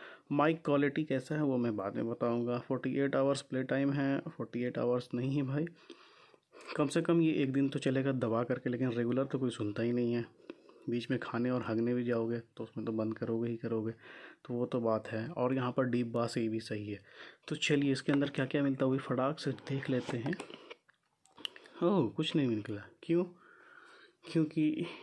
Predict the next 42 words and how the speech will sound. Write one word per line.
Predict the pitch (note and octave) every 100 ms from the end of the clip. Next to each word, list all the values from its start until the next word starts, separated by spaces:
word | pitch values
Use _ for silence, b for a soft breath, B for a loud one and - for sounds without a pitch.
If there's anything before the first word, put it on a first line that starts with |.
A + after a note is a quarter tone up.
| B B
मैंने | C3+ B2+ B2+
ये | B2
चार्ज | - A#2+ B2
पे | C3
लगा | B2+
दिया | B2+ C3
और | A#2+
टेस्ट | A#2+ A#2
किया, | - B2
उसके | A2+ -
बाद | A2+ A2
मैं | A2+
बताऊंगा, | G#2+ G#2 G#2+ G#2 G2+
ठीक | - G#2+
है। | -
ऐसा | B2+ A#2+ C#3
नहीं | D3
होता | C3+ C3+
है | C3+
कि | B2+
तुरंत | B2+ B2 C3+
खोले | B2+ B2+
और | B2
तुरंत | B2 A#2+ A2+
बता | G#2+ A2
दी, | A#2
थोड़ा | B2 A#2+
सा | B2+
टेस्ट | - A#2+ -
करना | A2+ A2
पड़ता | G#2+ G2+ - G#2+
है, | G#2
समझ | - C#3 C#3
रहे | B2+
हो | C3
ना। | A#2+ B B B B B -
और | B2+ A#2+ A#2
यहाँ | A#2 B2+
पर | C3 C3+
इसका | B2 -
ये | B2 A#2+
मैनुअल, | A2+ A2+ A#2+ B2 C#3